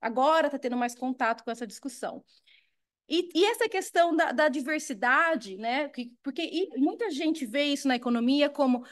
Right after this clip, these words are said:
ah, a gente precisa trazer mais mulher, ah, a gente precisa trazer mais negros, né?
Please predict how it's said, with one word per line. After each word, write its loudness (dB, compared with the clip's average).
ah, 6
a 4
gente 0
precisa 0
trazer 0
mais 2
mulher, 2
ah, 2
a 0
gente -2
precisa -4
trazer 0
mais 2
negros, 2
né? 2